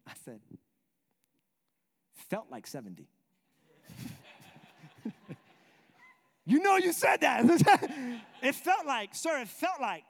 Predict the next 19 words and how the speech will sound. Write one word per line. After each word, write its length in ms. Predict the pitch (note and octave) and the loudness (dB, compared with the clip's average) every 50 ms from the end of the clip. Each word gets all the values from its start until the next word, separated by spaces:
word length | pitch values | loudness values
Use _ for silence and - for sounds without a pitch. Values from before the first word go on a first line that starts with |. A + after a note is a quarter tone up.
| _ - | _ -6
officer, 480 | C4+ D4 C4+ - A#3+ - A#3+ A#3 G3 F3 | -6 -6 -6 -6 -10 -8 -8 -8 -8 -8
sir, 320 | - - A#3+ C4 B3 A#3 A3 _ _ _ _ - | -8 -6 -6 -6 -6 -8 -12 _ _ _ _ -8
officer, 280 | G#3 A#3 G3 - A#3+ - | -8 -8 -8 -8 -10 -8
your 100 | G3 F#3 | -6 -6
highness, 320 | A3 A#3+ A3+ G3+ F3 - | -6 -6 -8 -8 -10 -8
it 120 | A3 F#3+ | -8 -8
felt 240 | - - D#4 E4+ D4+ | -4 -2 -2 -2 0
like, 280 | C4 A#3 G3+ F#3+ F#3 - _ _ _ _ _ _ _ _ _ _ _ _ _ _ _ _ _ _ _ _ _ _ _ _ _ _ _ | 0 -2 -2 -4 -6 -12 _ _ _ _ _ _ _ _ _ _ _ _ _ _ _ _ _ _ _ _ _ _ _ _ _ _ _
it 100 | - E3 | -12 -12
felt, 280 | - - F3+ - C4+ B3+ _ _ _ _ _ _ _ - | -10 -10 -8 -8 -8 -8 _ _ _ _ _ _ _ -8
it 120 | G#3 G#3 | -8 -8
felt 340 | F3+ - - C4+ D#4+ F4 E4 | -8 -6 -6 -4 -4 -4 -4
like 240 | C#4+ B3+ A#3+ G#3+ - | -4 -6 -6 -8 -14
seventy." 560 | - - C4 B3 A3+ G#3+ G3 E3 D3 B2+ A#2 A#2 _ _ _ _ _ _ _ _ _ _ _ _ _ _ _ _ _ _ _ _ - | -14 -10 -10 -10 -10 -12 -14 -14 -14 -16 -16 -20 _ _ _ _ _ _ _ _ _ _ _ _ _ _ _ _ _ _ _ _ -14
And 120 | A#3 A#3+ C4+ | -12 -10 -8
I 120 | D4+ E4 | -8 -8
was 200 | F#4 G4+ - - | -6 -8 -8 -10
trying 260 | - C#4 E4+ E4 D#4+ | -10 -12 -12 -10 -10
to 120 | C#4 B3 | -12 -12